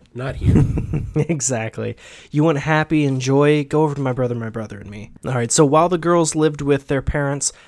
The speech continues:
Speaker 2: they saw their fair share of domestic violence and sexual assault as their parents' marriage and mental state declined rapidly.
Speaker 1: Mm-hmm.
Speaker 2: So, of course, eventually the mother decided to send those sisters away too.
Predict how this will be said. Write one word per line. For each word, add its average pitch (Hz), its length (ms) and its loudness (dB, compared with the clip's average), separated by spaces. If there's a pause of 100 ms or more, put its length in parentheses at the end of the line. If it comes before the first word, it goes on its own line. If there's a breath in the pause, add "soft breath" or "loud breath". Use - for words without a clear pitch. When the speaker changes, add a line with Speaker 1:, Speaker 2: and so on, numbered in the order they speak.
(120 loud breath)
Speaker 2:
they 160 140 2
saw 180 240 2
their 175 220 0
fair 175 320 -2
share 175 300 -2
of 151 120 -4
domestic 143 540 -2
violence 156 500 2
and 139 220 -4
sexual 143 480 -4
assault 131 480 -4 (380 loud breath)
as 127 260 -2
their 135 160 -4
parents' 143 420 -6
marriage 135 400 -2
and 131 240 -6
mental 135 360 -6
state 120 320 -4
declined 127 580 -4
rapidly. 117 640 -8
Speaker 1:
Mm-hmm. 101 460 -10 (1400 loud breath)
Speaker 2:
So, 135 400 0 (220 soft breath)
of 165 240 -2
course, 165 540 2
eventually 143 540 0
the 127 100 -2
mother 131 260 -2
decided 123 500 -4
to 127 100 -4
send 135 340 0
those 135 200 0
sisters 123 420 -4
away 117 280 -2
too. - 420 -10